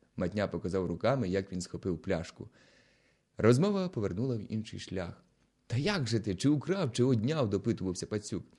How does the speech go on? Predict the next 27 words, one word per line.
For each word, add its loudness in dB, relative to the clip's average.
«Не 0
питай 2
як, 2
а -6
питай, 0
чи -2
добра», — 4
каже -8
Матня, -4
частуючи -4
Пацюка. -6
Той 0
похвалив 0
Матня -4
до -4
Чіпки. -10
«Ось 0
на, 0
братику, 0
покуштуй, 0
ось 0
на. 4
Сказано, 4
губи 2
злипаються, -6
така -10
добра». -10